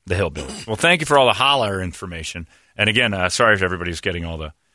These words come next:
Tom Bergeron stuff and things like that. Uh, a guy says, "By the way, John, my phone is hearing you talk about these, uh, sweatpants."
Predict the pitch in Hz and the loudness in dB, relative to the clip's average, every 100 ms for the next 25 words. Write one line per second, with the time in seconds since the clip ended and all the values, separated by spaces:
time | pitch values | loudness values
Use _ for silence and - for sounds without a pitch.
0 | _ - 104 85 90 90 82 76 73 73 | _ -6 -2 0 0 -2 -4 -6 -8 -10
1 | - 76 71 71 85 76 - 71 85 73 | -12 -14 -14 -16 -16 -14 -16 -16 -18 -18
2 | _ _ _ 95 87 87 98 117 117 113 | _ _ _ -2 0 0 2 2 2 0
3 | - 127 123 120 110 110 101 95 139 127 | 0 2 4 2 2 2 0 0 2 2
4 | 101 127 120 107 87 - 127 131 123 110 | 0 0 0 -2 -6 -4 0 2 2 0
5 | - 95 85 90 82 80 - - 123 120 | 0 -4 -2 -2 -2 -4 -8 0 0 0
6 | 104 90 80 - | -2 -8 -8 -12